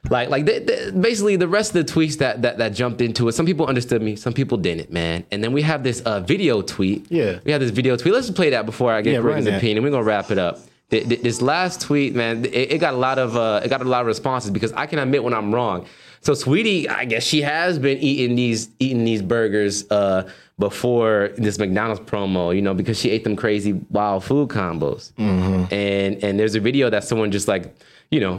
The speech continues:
Speaker 1: responded back to me with, and it got, like, all these likes, all these retweets, you know, so I, I, I can admit when I'm wrong. So she has been eating that thing, but still, I think that McDonald's should spend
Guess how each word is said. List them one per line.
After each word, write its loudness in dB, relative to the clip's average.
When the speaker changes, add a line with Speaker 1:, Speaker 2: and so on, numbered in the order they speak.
Speaker 1:
responded -2
back 0
to -6
me 2
with, 2
and 0
it 0
got, 0
like, 0
all 2
these 0
likes, 0
all 0
these 0
retweets, 2
you 0
know, 2
so 2
I, 2
I, 0
I 0
can -2
admit 0
when 0
I'm 0
wrong. 0
So -2
she -2
has -2
been -2
eating 0
that -2
thing, -2
but -2
still, -2
I -2
think 0
that 2
McDonald's 0
should 0
spend -2